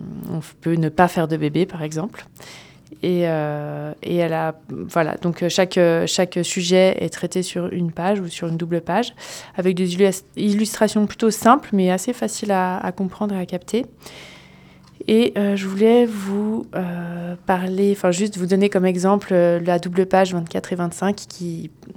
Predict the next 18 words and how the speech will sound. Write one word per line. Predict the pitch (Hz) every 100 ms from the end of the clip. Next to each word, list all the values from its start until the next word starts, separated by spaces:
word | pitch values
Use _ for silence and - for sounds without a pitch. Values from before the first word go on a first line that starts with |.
| -
dont | 175 175
le | 170
titre | - 214 -
est « | - 214
À | - 180
quoi | - 226
sert | 226 233
chaque | 226 208 202
trou ? » | - 175 - - - - - - - _ _ _ _ _
Et, | 165 165 156
euh, | 156
voilà, | 156 151 180
où | 175
elle | 160
explique, | 165 - - 196 -
euh, | 151 151 156
en | - 175
détail | 175 165 156 156 208 208